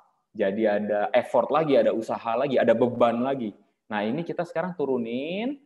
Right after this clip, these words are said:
dengan harapan nyampe power plant, dia diolah di power plant, dan kita akan menghasilkan brine dan kondensat,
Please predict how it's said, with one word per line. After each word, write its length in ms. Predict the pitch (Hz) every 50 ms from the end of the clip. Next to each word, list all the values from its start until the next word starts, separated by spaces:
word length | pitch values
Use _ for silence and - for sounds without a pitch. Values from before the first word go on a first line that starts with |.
| _ _ _ _ _ _ _
dengan 240 | - 107 113 117 120
harapan 480 | 120 113 113 113 113 143 165 165 143 131
nyampe 160 | 120 98 -
power 320 | - 120 120 117 - -
plant, 640 | - - 120 120 123 139 156 160 175 196 240 254 175
dia 160 | 120 117 107
diolah 320 | 110 92 92 104 104 160 185
di 80 | 165
power 400 | 160 - 151 139 131 127 123 -
plant, 240 | 117 120 139 175 196
dan 160 | 165 135 135
kita 320 | 135 135 151 - - - 202
akan 160 | - 220 214
menghasilkan 640 | 185 170 160 139 139 - 147 143 - 180 208 240 240 - _ _ _ _ _
brine 320 | - 120 127 127 123 123 120
dan 160 | 123 123 -
kondensat, 480 | 123 120 113 107 107 - - 175 202